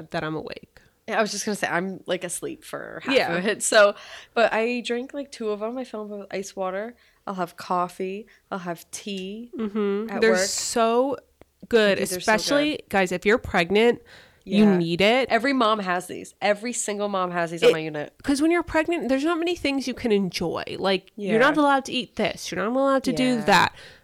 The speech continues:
Speaker 1: You c-, that you can drink as much water as you want. You tell your doctor you're drinking two gallons of water a day, they're like, "That's not enough.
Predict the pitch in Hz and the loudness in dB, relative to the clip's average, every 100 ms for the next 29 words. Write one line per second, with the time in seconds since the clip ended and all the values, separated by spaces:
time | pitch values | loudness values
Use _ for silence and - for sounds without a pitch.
0 | _ 208 247 - - _ 202 208 202 214 | _ 2 2 0 -20 _ 2 2 2 -6
1 | 294 285 196 175 - 175 - 185 175 175 | -2 -2 0 -2 0 0 0 0 2 0
2 | 170 175 220 202 190 226 294 262 214 208 | 0 2 6 4 2 0 2 2 4 2
3 | - 196 180 180 190 175 196 185 180 175 | 2 0 2 0 0 4 4 4 4 2
4 | 180 190 180 175 175 190 190 190 185 214 | 0 0 2 2 2 2 4 2 2 0
5 | 262 - 302 311 220 185 185 170 | 0 0 -2 0 -2 -4 -6 -8